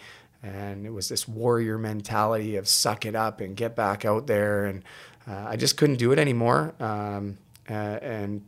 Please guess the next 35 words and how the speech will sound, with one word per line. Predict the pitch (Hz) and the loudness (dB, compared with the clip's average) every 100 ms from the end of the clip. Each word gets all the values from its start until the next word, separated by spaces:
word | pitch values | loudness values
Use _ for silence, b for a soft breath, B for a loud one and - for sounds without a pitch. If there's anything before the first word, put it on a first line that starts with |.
| - | -12
you | 147 | -8
know, | 107 107 | -6 -4
I | 110 | -2
ended | 123 139 | 0 2
up, | 120 | 0
you | - | 0
know, | 110 | -4
sticking | 107 - 117 110 | -4 -4 -4 -2
with | 117 | -2
hockey, | 113 104 110 | 0 -2 -2
but | 107 | -6
there | 107 | -6
was | 107 | -6
times | - 110 110 107 | -6 -4 -4 -4
where, | 113 107 104 B B B B _ | -4 -2 -4 B B B B _
where, | 127 110 104 113 | -6 -2 -2 -4
where | 120 110 | -4 -2
I | 101 | -2
would | 107 107 - - | -4 -8 -18 -20
quit | - - 117 117 | -6 2 2 2
and, | 113 101 | -6 -6
and | 120 101 | -8 -8
come | 120 110 | -6 -4
home | 110 110 110 | -2 -2 -4
and | 98 | -4
have | 113 | -4
these | 117 101 | -4 -4
breakdowns, | 101 123 123 110 107 101 104 | 2 2 2 -2 -2 -4 -6
and | 101 B B B B | -10 B B B B
all | 120 120 | 6 6
the | |
while | 120 120 113 | 8 6 6
never | 113 120 | 2 0
telling | 120 - 127 123 | -2 -2 0 0
anybody | 110 110 110 104 104 104 | 0 0 2 2 0 -2